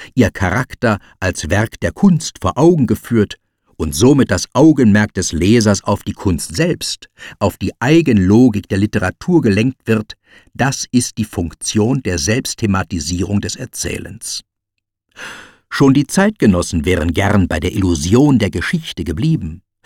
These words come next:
Wie schön hätte alles sein können, wenn sich nur der Erzähler nicht dauernd einmischen würde.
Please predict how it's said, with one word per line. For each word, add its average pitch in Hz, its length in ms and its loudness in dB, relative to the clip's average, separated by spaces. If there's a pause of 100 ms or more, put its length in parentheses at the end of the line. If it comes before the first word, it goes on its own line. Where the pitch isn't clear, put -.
(120)
Wie 180 140 4
schön 185 460 4
hätte 110 280 0
alles 101 260 -2
sein 104 340 0
können, 95 480 -2
wenn 185 300 4
sich 156 300 2
nur 147 220 4
der 127 160 2
Erzähler 123 600 -2
nicht 104 280 0
dauernd 131 380 2
einmischen 165 640 0
würde. 69 340 -10